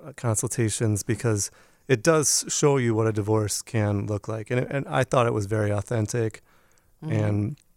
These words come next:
Speaker 1: pretty real as to what some people, not everyone,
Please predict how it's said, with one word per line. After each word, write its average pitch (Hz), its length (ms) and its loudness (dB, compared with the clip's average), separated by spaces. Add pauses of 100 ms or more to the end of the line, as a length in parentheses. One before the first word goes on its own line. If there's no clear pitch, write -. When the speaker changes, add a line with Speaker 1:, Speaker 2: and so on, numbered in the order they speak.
(520)
Speaker 1:
pretty 131 240 2
real 120 420 2 (1400)
as 135 220 2
to 143 140 0
what 131 220 4
some 139 300 4
people, 113 420 0
not 104 240 2
everyone, 117 640 0